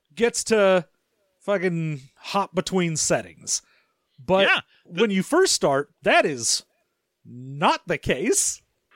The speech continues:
Speaker 2: No, you're pretty far from it, to be, uh, to be entirely clear. Uh, you start the game as a god. Everyone is sort of a god, or, I don't know, a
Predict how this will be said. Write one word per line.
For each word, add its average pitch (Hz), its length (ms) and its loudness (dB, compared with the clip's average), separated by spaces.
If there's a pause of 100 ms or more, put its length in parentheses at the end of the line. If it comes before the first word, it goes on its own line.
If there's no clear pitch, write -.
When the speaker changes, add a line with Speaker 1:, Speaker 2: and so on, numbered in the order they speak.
(280)
Speaker 2:
No, 233 220 2
you're 330 180 0
pretty 359 240 0
far 302 320 2
from 285 280 0
it, 120 220 -2
to 175 80 -10
be, 170 220 -2
uh, 156 200 2
to 160 100 -12
be 170 120 -4
entirely 180 480 2
clear. 156 440 -2 (320)
Uh, 139 140 -6
you 160 180 -10
start 269 260 0
the 285 60 -12
game 233 220 0
as 147 100 -8
a 147 40 -10
god. 139 360 0
Everyone 175 360 -2
is 135 140 -2
sort 175 360 -2
of 139 120 -6
a 127 60 -6
god, 120 580 -2 (300)
or, 143 360 -4
I 139 80 0
don't 139 120 -4
know, 113 180 0
a 113 100 0